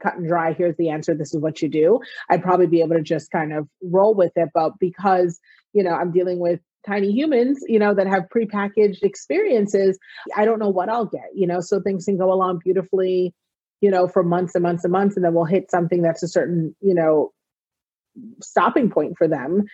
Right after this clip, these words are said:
you know, that we need to, s-, you know, slow everything down in other areas of our life so we can help unpack that where we are.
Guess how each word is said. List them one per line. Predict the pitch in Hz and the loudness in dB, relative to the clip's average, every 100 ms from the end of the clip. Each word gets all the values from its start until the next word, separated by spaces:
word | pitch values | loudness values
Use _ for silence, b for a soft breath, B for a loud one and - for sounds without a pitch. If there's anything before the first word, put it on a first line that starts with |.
| B B | B B
you | 202 | 2
know, | 190 175 | 4 4
that | 175 160 151 | 4 2 2
we | 185 | 0
need | 175 | 0
to, | 180 | -4
s-, | - - 220 | -8 -6 0
you | 185 | 0
know, | 175 | 0
slow | - 185 | 0 2
everything | 185 196 196 170 | 2 2 2 0
down | 160 180 | -2 -2
in | 180 170 | -2 0
other | 180 | 0
areas | 165 175 170 165 | 2 2 0 0
of | |
our | 165 | 0
life | 170 180 | 0 -2
so | - | -4
we | 165 | -8
can | 160 165 | -6 -6
help | 165 170 | -4 -4
unpack | 165 - 156 185 | -6 -6 -6 -6
that | 143 110 135 | -8 -8 -6
where | 160 | -6
we | 160 151 | -2 0
are. | 160 131 | 0 0